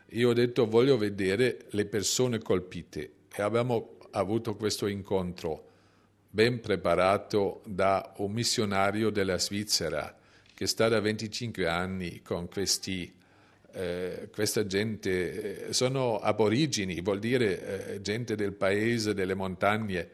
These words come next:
e era molto commovente, molto commovente. Veniva anche,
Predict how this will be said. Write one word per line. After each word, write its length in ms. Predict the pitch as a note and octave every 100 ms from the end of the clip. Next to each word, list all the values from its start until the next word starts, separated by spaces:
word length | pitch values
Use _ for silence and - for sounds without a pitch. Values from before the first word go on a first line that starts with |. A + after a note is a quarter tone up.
| - - - - _ _ -
e 200 | G#2+ G2
era 220 | A2 A#2+
molto 300 | A#2+ C3 B2+
commovente, 840 | B2 G#2+ G2 E2+ F2 F#2 - - -
molto 420 | G#2 A2+ A#2 A2+
commovente. 720 | F#2+ F2+ F2+ F2+ F2 E2 - -
Veniva 460 | G#2+ A#2 C#3+ B2+ F#2+
anche, 640 | A2 C#3 - G#2 F#2 -